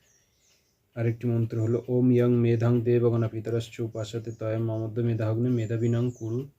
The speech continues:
স্বাহা।" হে প্রকাশ স্বরূপ প্রভু, যে মেধা বুদ্ধি বা ধনের কামনা বিদ্বানগণ তথা পিতর মাননীয় রক্ষক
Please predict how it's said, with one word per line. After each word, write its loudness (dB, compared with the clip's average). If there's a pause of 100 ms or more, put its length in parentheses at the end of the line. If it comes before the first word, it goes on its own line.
(160)
স্বাহা।" -14 (600)
হে 2
প্রকাশ -6
স্বরূপ -4 (120)
প্রভু, -8
যে -2
মেধা 0
বুদ্ধি -4
বা -2
ধনের -6
কামনা -4
বিদ্বানগণ -4
তথা -10
পিতর -8 (680)
মাননীয় 0
রক্ষক -6